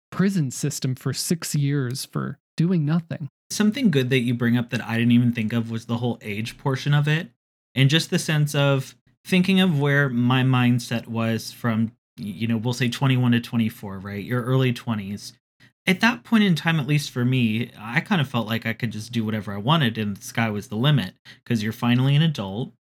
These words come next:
Speaker 2: With Cassian, we know that he's kind of just been moving around, doing his own thing, not really having to deal with the consequences until the beginning of the series with the officers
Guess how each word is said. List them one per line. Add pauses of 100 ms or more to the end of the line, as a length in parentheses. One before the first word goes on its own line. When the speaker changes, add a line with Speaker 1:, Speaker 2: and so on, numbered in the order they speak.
(160)
Speaker 2:
With
Cassian,
we
know
that
he's
kind
of
just
been (320)
moving
around,
doing
his
own
thing,
not
really
having
to
deal
with
the
consequences
until
the
beginning
of
the
series
with
the
officers